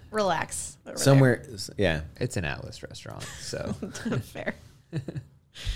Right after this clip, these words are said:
Speaker 3: Yeah, it, it was cool, though. It was a cool spot. But
Speaker 2: A-, atmosphere is cool.
Speaker 3: um, I did wanna bring up some, I keep forgetting this, but I, I'll, I'll put polls on the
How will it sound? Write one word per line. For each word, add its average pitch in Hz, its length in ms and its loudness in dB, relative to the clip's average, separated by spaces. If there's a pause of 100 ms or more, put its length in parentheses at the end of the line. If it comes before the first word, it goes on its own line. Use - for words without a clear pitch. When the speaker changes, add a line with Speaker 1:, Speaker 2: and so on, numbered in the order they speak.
(800)
Speaker 3:
Yeah, 98 480 4 (180)
it, 101 260 -8
it 165 140 2
was 214 180 0
cool, 101 200 2
though. 95 80 2
It 117 60 -2
was 123 80 -10
a - 40 -18
cool 107 140 -4
spot. 90 340 -6 (840)
But 104 320 6
Speaker 2:
A-, 95 40 -4
atmosphere 120 440 0
is 69 80 -6
cool. 82 240 -8 (140)
Speaker 3:
um, 127 360 4 (280)
I 123 60 6
did 135 140 6
wanna 165 220 4
bring 135 240 4
up 110 300 2 (220)
some, 104 640 2 (280)
I 117 80 -4
keep 160 200 4
forgetting 117 640 2 (100)
this, 127 300 2
but 107 160 2
I, 95 200 0 (280)
I'll, 110 300 6
I'll 110 100 4
put - 240 0
polls 104 560 0 (100)
on 107 160 -2
the 92 380 0